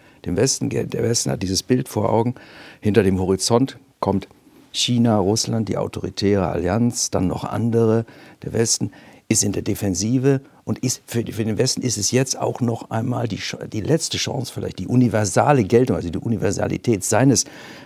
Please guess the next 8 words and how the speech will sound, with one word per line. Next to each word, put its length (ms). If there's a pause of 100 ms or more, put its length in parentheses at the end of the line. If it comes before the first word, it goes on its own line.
Ordnungsbildes, 760
seiner 320
Ordnungsvorstellung 840
zu, 180 (360)
zu 160
beweisen. 440
Denn, 160 (320)
ähm, 340